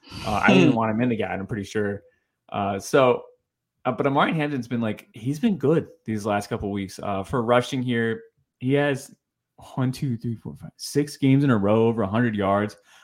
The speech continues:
Speaker 1: against actual opponents too. Miami, Virginia, Georgia Tech, Campbell. It's just Campbell, but Duke and Clemson as well. Um, he's been not a plotter. He's six foot two twenty. I don't really think he's two twenty, but he's definitely over two ten.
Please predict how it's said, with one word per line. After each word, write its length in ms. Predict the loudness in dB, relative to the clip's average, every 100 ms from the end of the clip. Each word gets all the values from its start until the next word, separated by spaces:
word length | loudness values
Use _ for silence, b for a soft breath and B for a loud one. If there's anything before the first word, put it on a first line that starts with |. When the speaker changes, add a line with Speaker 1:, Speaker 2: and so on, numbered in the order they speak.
| b
Speaker 1:
against 220 | -2 -2 0
actual 400 | 0 0 0 -2
opponents 360 | 0 -2 -2
too. 280 | -4 -2 0
Miami, 420 | 0 0 0 0
Virginia, 540 | -2 -2 -2 0 0 -2
Georgia 260 | -2 -4
Tech, 480 | -4 -4 -2 -4 -8
Campbell. 400 | -8 -4 -4 -6 -8
It's 120 | -16
just 120 | -16 -8
Campbell, 280 | -8 -2 -2
but 160 | 2
Duke 300 | 6 6 6
and 180 | -2 -4
Clemson 380 | 0 0 0 -2
as 120 | -2
well. 440 | 0 0 0 -4 b b b b _ -6
Um, 400 | -2 -2 -4 -8 _ _ _ _
he's 300 | 0 4 4
been 280 | 2 -2 -2 -8 -6
not 480 | 2 6 6 4 -2
a 40 |
plotter. 400 | -2 0 0 -2
He's 260 | -4 -8 -2
six 220 | -4 -4
foot 420 | -2 0 0 -4
two 180 | -8 -10
twenty. 400 | -8 -8 -6 -6
I 40 |
don't 80 | -6
really 120 | -8
think 140 | -6 -8
he's 140 | -8
two 100 | -12
twenty, 300 | -10 -10 -10
but 260 | -10 -10 -10
he's 160 | -10 -6
definitely 280 | -6 -4
over 220 | -4 -4 -6
two 160 | -8
ten. 280 | -6 -6